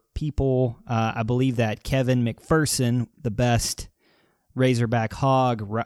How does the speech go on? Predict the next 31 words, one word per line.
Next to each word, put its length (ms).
uh, 200
beat 260
writer, 500
say 280
that 220
there 200
is 240
definitely 1120
a 120
good 360
chance. 540
I, 100
th-, 140
I 80
can't 200
remember 260
exactly 460
what 160
he 60
said, 320
but 140
something 360
about 380
it 140
being 200
a, 140
a 60
good 340
chance, 320
at 140
least, 420